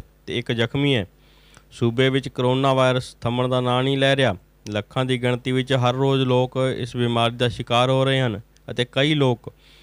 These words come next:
ਆਪਣੀ ਜਾਨਾਂ ਗਵਾ ਗ-, ਰਹੇ ਹਨ। ਪਰ ਇਸ ਦੌਰਾਨ ਹੀ ਸੂਬੇ ਵਿੱਚ ਸੜਕੀ ਹਾਦਸੇ ਵੀ ਰੁਕਣ ਦਾ ਨਾਂ ਨਹੀਂ ਲੈ ਰਹੇ। ਬੀਤੇ ਕੁਝ ਦਿਨਾਂ ਤੋਂ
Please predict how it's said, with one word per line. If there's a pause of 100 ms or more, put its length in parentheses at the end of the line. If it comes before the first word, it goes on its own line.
(360)
ਆਪਣੀ
ਜਾਨਾਂ
ਗਵਾ
ਗ-,
ਰਹੇ
ਹਨ। (1400)
ਪਰ
ਇਸ
ਦੌਰਾਨ
ਹੀ
ਸੂਬੇ (1080)
ਵਿੱਚ
ਸੜਕੀ
ਹਾਦਸੇ
ਵੀ
ਰੁਕਣ
ਦਾ
ਨਾਂ
ਨਹੀਂ
ਲੈ
ਰਹੇ। (760)
ਬੀਤੇ
ਕੁਝ
ਦਿਨਾਂ
ਤੋਂ